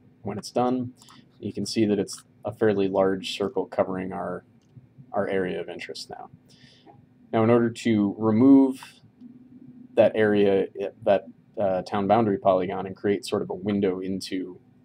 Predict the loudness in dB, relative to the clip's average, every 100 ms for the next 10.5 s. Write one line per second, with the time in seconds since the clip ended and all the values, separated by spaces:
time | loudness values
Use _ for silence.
0 | _ -10 -8 -6 -6 -4 0 0 0 -8
1 | _ _ -20 _ _ -12 -6 -4 -2 -2
2 | 0 -2 -4 -2 0 0 -2 0 2 2
3 | 0 -4 -6 -2 -2 -2 -6 -8 -12 -14
4 | -14 -10 -4 -2 -2 -8 -14 -4 -4 -2
5 | -6 -8 -12 -16 _ _ -20 _ _ -20
6 | _ _ -20 _ _ -20 _ _ -6 -4
7 | -2 -2 -2 -2 -2 0 -2 -4 0 2
8 | 4 2 0 -4 -4 -4 0 2 2 -2
9 | -6 _ _ _ -20 _ _ _ _ -6
10 | -2 0 0 -4